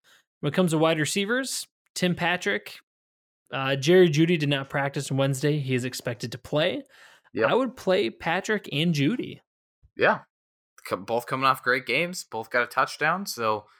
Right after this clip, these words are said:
Speaker 2: Jerry, Jerry Jeudy got a hundred plus last week. I like it.
Speaker 1: Yeah.
Speaker 2: Patrick Jeudy fan.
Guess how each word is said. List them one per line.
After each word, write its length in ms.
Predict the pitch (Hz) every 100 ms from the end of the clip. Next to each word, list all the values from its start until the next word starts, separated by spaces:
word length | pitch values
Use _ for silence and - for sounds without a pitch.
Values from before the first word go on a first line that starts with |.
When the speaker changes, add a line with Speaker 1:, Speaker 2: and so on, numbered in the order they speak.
| _ _ _
Speaker 2:
Jerry, 260 | - 113 117 - -
Jerry 240 | 127 120
Jeudy 300 | 104 107 131
got 80 | 117
a 60 | 95
hundred 360 | 101 101 107
plus 420 | - 101 120 - - _
last 340 | 98 110 117 -
week. 340 | 113 - _ _ _ _ _ _ _
I 60 | -
like 240 | 110 160
it. 140 | 139 - _
Speaker 1:
Yeah. 180 | - 120
Speaker 2:
Patrick 260 | 185 143 -
Jeudy 280 | - 123 123
fan. 280 | - 131